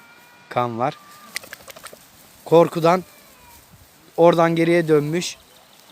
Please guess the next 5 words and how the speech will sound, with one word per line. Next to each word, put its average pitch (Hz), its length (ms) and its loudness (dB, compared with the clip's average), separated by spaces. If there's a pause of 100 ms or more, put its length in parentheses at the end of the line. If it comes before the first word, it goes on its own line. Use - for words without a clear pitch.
Kış - 200 -6
obasına 165 540 0 (1300)
geriye 160 280 0
gitmiş 156 340 -6
arkadaşlar. 143 600 -4